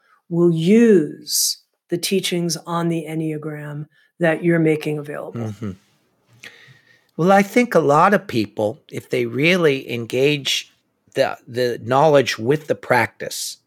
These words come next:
Speaker 2: and with the cultivation of their presence and their being, and using it as a tool for that, the minimum I would expect or hope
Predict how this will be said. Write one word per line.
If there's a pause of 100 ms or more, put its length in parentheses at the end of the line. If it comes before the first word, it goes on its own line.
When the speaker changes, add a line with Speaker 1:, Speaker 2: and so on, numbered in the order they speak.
(260)
Speaker 2:
and
with
the
cultivation
of
their
presence
and
their
being, (480)
and
using
it
as
a
tool
for
that, (1040)
the
minimum
I
would
expect
or
hope